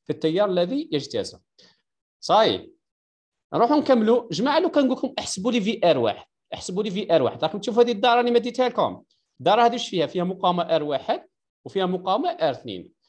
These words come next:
آه، أنا واش طلبت منكم؟ قلت لكم احسبوا لي في ار واحد. باه تحسب في ار واحد من مستحسن، من مستحسن الدارة تاعك شكلها.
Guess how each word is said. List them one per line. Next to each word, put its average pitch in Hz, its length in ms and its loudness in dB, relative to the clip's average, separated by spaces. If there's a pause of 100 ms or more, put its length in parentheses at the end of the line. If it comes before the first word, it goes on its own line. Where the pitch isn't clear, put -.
(220)
آه، 123 180 2
أنا 180 120 2
واش 285 160 -2
طلبت - 260 -2
منكم؟ 226 300 -2
قلت 208 140 -6
لكم 208 160 -6
احسبوا 180 380 -2
لي 196 120 0
في 180 240 2
ار 240 320 4
واحد. 113 380 -2
باه 226 100 2
تحسب 339 340 -4
في 240 220 2
ار 214 60 4
واحد 190 380 2 (260)
من 151 160 2
مستحسن، 165 920 0
من 160 140 -2
مستحسن 160 680 -4
الدارة 160 320 2
تاعك 160 320 -8
شكلها. 117 560 -4